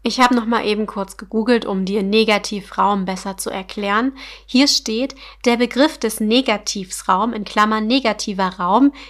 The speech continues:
ist in der Kunst gebräuchlich für den Bereich außerhalb des eigentlichen Objektes beziehungsweise Motives. So nimmt beispielsweise eine Skulptur einen bestimmten Raum ein, den man als Positivraum bezeichnet. Das heißt,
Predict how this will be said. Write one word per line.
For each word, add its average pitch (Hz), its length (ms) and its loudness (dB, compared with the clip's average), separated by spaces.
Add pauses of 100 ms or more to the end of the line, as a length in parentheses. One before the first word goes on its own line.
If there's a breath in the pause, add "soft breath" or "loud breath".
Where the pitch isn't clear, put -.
(160 loud breath)
ist - 180 -2
in 254 140 2
der 208 100 0
Kunst 269 380 -2
gebräuchlich 233 680 0
für 233 140 -4
den 196 220 -4
Bereich 185 500 -2
außerhalb 226 640 -2
des - 240 -12
eigentlichen 202 520 -2
Objektes 226 500 -2
beziehungsweise 196 640 -4
Motives. 190 640 -6 (280 loud breath)
So 247 160 2
nimmt 311 200 2
beispielsweise 208 800 0
eine 185 280 -4
Skulptur 254 800 0
einen 202 240 0
bestimmten 190 480 -4
Raum 196 420 4
ein, 233 280 2 (340 loud breath)
den 220 160 4
man 220 180 4
als - 280 -4
Positivraum 190 760 -6
bezeichnet. 185 540 -12
Das - 300 -20
heißt, 220 500 -2